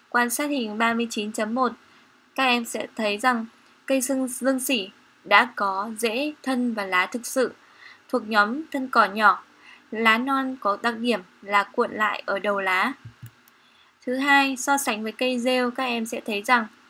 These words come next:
ở cây dương sỉ đã có rễ,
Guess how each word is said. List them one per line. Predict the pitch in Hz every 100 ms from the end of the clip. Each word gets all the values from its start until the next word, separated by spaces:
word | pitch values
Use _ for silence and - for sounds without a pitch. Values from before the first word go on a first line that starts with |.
| - -
ở | 233
cây | 226 269 247
dương | 262 262
sỉ | 285 226 190 - - - -
đã | 165 269
có | - 196 196 208
rễ, | 226 202 294